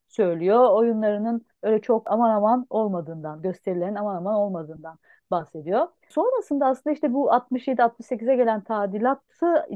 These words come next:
kasteden bir haber herhalde olmalı bu.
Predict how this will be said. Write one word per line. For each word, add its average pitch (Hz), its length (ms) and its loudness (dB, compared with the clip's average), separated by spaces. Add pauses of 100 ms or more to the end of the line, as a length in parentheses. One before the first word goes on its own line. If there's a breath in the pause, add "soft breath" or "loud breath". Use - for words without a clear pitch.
kasteden 220 600 -2
bir 214 60 0
haber 196 320 0
herhalde 165 560 -4
olmalı 160 460 -6
bu. 302 240 -2